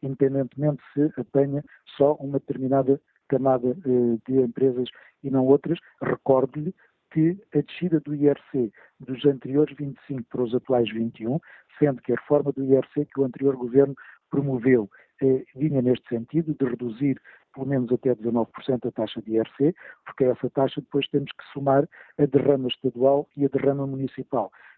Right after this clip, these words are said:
Se a mantivermos ou se até a reduzirmos, o efeito da arrecadação fiscal é maior, porque quando se reduziu o I R C, a taxa de I R C às empresas, de vinte e cinco para vinte e um, a arrecadação da receita foi maior. Se formos olhar a arrecadação de receita da taxa de I R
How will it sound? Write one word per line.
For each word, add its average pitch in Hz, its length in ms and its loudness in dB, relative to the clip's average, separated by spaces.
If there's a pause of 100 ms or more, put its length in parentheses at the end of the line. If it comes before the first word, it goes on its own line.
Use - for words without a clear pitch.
(260)
Se 180 240 0 (220)
a 143 60 -2
mantivermos 131 680 0 (120)
ou 160 240 2
se 135 160 -2
até 127 200 2
a 120 40 4
reduzirmos, 127 520 -4 (360)
o 151 100 2
efeito 160 300 0
da 143 80 2
arrecadação 131 480 -2
fiscal 135 280 2
é 127 60 2
maior, 139 320 4 (320)
porque - 160 -18
quando 170 300 2
se 139 80 -14
reduziu 143 500 -6 (180)
o 143 100 -6
I 143 140 4
R 139 180 2
C, 151 120 2
a 147 60 2
taxa 147 280 -2
de 147 120 -6
I 143 60 4
R 135 140 0
C 147 100 0
às 131 140 0
empresas, 120 440 -4 (360)
de - 60 -20
vinte 160 220 -2
e - 40 -20
cinco 135 200 -6
para 123 120 -2
vinte 123 300 -6
e 135 60 -4
um, 160 100 0 (240)
a 147 80 4
arrecadação 151 500 0
da 151 100 0
receita 151 360 -2
foi 147 180 -2
maior. 156 360 2 (420)
Se 156 260 0 (360)
formos 147 280 -2 (140)
olhar 139 400 2 (240)
a 147 80 -2
arrecadação 139 560 -2
de 147 80 -4
receita 135 400 -4
da 120 100 -6
taxa 139 320 -4
de 135 100 -8
I 135 80 2
R 135 100 -2